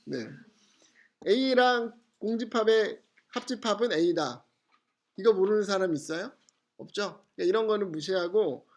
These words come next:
어, 한번 보긴 하죠. 이 번은 뭐 A랑 전체 집합의 합집합은 전체 집합이다. 이것도 뭐 당연한 얘기고, 네, 세 번째는 너무 당연하잖아요. 그죠? 넘어가고. 네 번째는 여집합의 여집합은 자기 자신이다?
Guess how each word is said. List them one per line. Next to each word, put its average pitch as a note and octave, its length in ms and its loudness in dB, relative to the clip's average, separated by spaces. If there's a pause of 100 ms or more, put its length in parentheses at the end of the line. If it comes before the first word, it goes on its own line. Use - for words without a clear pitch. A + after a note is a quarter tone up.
(580)
어, F3 140 -2
한번 C#4 280 0
보긴 G#3+ 300 -2
하죠. G#3+ 240 2
이 F3+ 180 -4
번은 G#3 280 0
뭐 F3 140 0
A랑 G#3+ 440 0
전체 F#3 260 -6
집합의 F#3 340 -4
합집합은 F#3 460 -6
전체 F3 280 -6
집합이다. C#3+ 440 -6
이것도 G#3+ 340 -2
뭐 F#3 220 -8
당연한 F#3 440 -6
얘기고, D3+ 520 -6 (1120)
네, - 160 -10
세 C4 140 -4
번째는 C4+ 520 -2
너무 F#3+ 240 -2
당연하잖아요. C#3 800 -4
그죠? D3+ 320 -6 (1000)
넘어가고. D#3+ 720 -8 (340)
네 G#3 160 8
번째는 G#3 580 2 (360)
여집합의 B3 580 4
여집합은 G#3+ 520 2
자기 F3 220 -2
자신이다? F3 640 -2